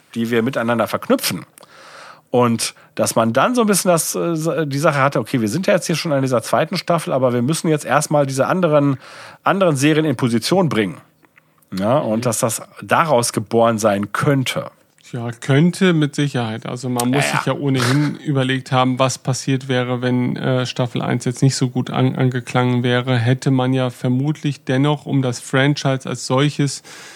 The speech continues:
Speaker 2: nicht irgendwo an einer Sackgasse, äh, ankommen zu lassen,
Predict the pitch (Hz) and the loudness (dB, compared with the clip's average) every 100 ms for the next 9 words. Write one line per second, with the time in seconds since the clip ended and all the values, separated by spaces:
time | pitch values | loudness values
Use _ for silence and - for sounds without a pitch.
0 | - - - 139 - 147 143 135 135 135 | -20 -10 -2 -2 0 2 4 4 2 2
1 | - 135 131 127 123 127 135 135 143 143 | 0 2 2 2 2 -2 -4 -2 -2 0
2 | 147 123 - 127 117 _ _ - _ _ | 0 0 0 -2 -2 _ _ -20 _ _
3 | _ - 151 135 135 131 - 131 127 131 | _ -8 -4 0 2 2 4 2 4 2
4 | 127 123 - 135 131 123 120 - | 2 0 2 2 2 -2 -6 -14